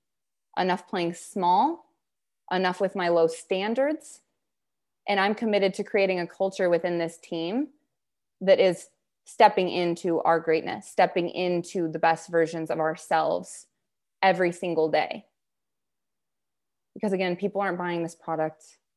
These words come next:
People aren't joining the compensation plan. People are joining you. So if we don't get better, the money is not gonna flow better. And we, again, like I said, we have to enroll ourselves every single day, team.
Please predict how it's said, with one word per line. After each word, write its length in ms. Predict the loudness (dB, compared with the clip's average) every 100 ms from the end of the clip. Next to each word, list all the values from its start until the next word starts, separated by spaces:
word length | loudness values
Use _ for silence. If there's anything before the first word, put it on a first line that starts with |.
| _ _
People 160 | -10 -6
aren't 140 | -6
joining 240 | -6 -4 -6
the 80 |
compensation 680 | -6 -8 -6 -6 -6 -6 -10
plan. 220 | -10 -10
People 240 | -8 -6 -4
are 80 |
joining 340 | -4 -4 -6 -8
you. 220 | -12 -16 _ _ _ _ _ _ _ _ _ _ _ _ _ _ _ _ _
So 140 | -4
if 100 | -2
we 80 | 0
don't 160 | 0 0
get 160 | 0
better, 240 | 2 2 2
the 80 |
money 240 | 0 -2 -2
is 80 | -4
not 140 | -6
gonna 160 | -6 -2
flow 180 | 0
better. 360 | 2 0 -2 -4 _ _ _ _ _ _ _ _ _ _ _ _ _ _ _ _
And 340 | -4 -2 -2 -6 _ _ _ _ _ _ _ _ _ _ _ _ _ _ _ _ _ -4
we, 220 | 0 2
again, 320 | 4 4 4 0
like 160 | 0
I 60 | 0
said, 200 | 0 0
we 80 | 0
have 160 | 0
to 60 | 0
enroll 240 | -2 2
ourselves 360 | 0 2 0 0
every 280 | -2 -2 -2
single 260 | -4 -2 2
day, 160 | 2
team. 320 | 0 -4 -6